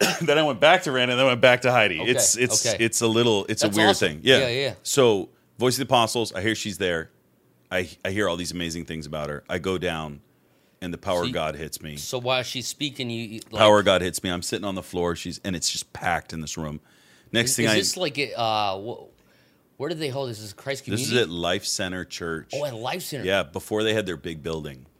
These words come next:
Speaker 1: Yeah, this is in
Speaker 2: So
Speaker 1: their old
Speaker 2: this
Speaker 1: building.
Speaker 2: is in, like, the, in Thirteenth Street, Harrisburg Life
Speaker 1: No,
Speaker 2: Center?
Speaker 1: no, no. This is their new, the new, the building that they
Speaker 2: The
Speaker 1: purchased.
Speaker 2: Tyco
Speaker 1: Yeah,
Speaker 2: building. Okay,
Speaker 1: yeah,
Speaker 2: okay.
Speaker 1: yeah. So I'm there.
Speaker 2: Yeah.
Speaker 1: You were at
Speaker 2: Yeah, no, no,
Speaker 1: you
Speaker 2: I,
Speaker 1: were
Speaker 2: I
Speaker 1: at
Speaker 2: got
Speaker 1: school right there.
Speaker 2: Oh, bro, I had
Speaker 1: Yeah.
Speaker 2: history with Life Center, man.
Speaker 1: Yeah.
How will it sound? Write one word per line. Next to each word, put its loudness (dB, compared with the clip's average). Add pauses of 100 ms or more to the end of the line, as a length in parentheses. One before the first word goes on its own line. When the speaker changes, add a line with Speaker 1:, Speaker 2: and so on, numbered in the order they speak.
(260)
Speaker 1:
Yeah, -12
this -12
is -14
in -14
Speaker 2:
So -8
Speaker 1:
their -12
old -12
Speaker 2:
this -6
Speaker 1:
building. -10
Speaker 2:
is -10
in, -6
like, -6
the, -2 (120)
in -10
Thirteenth -6
Street, -8
Harrisburg -8
Life -6
Speaker 1:
No, 4
Speaker 2:
Center? 4
Speaker 1:
no, 4
no. 2
This 0
is -2
their 4
new, 0
the -6
new, -4 (120)
the -6
building -4
that -14
they -8
Speaker 2:
The -8
Speaker 1:
purchased. -8
Speaker 2:
Tyco -10
Speaker 1:
Yeah, -6
Speaker 2:
building. -8
Okay, -10
Speaker 1:
yeah, -4 (240)
Speaker 2:
okay. -10
Speaker 1:
yeah. -8 (460)
So 0
I'm 2
there. -2 (320)
Speaker 2:
Yeah. -2 (1300)
Speaker 1:
You 0
were 6
at 4 (400)
Speaker 2:
Yeah, 0
no, 2
no, 2
Speaker 1:
you 10
Speaker 2:
I, 10
Speaker 1:
were 10
Speaker 2:
I 12
Speaker 1:
at 4
Speaker 2:
got 8
Speaker 1:
school 10
right 6
there. 4
Speaker 2:
Oh, -6
bro, 4
I 2
had 4
Speaker 1:
Yeah. 0
Speaker 2:
history -2
with -4
Life -2
Center, -8
man. -6
Speaker 1:
Yeah. 4